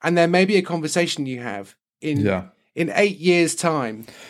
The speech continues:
Speaker 2: Totally.
Speaker 1: Um,
Speaker 2: And, and that whole thing, if the pressure's off, if you're,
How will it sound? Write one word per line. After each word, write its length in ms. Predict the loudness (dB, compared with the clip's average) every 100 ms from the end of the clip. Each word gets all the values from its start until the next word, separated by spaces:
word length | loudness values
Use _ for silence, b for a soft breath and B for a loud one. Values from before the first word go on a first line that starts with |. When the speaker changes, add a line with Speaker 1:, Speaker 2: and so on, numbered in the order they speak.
| B B B B _
Speaker 2:
Totally. 560 | 2 4 4 4 2 0
Speaker 1:
Um, 80 | 2
Speaker 2:
And, 220 | 2 4
and 220 | 2 4 4
that 260 | 2 -2
whole 240 | 2 2 2
thing, 260 | 2 2
if 120 | 2 0
the 100 | -4
pressure's 540 | 2 2 2 -2 2
off, 280 | 2 2 0
if 200 | 0 2
you're, 360 | 2 2 -2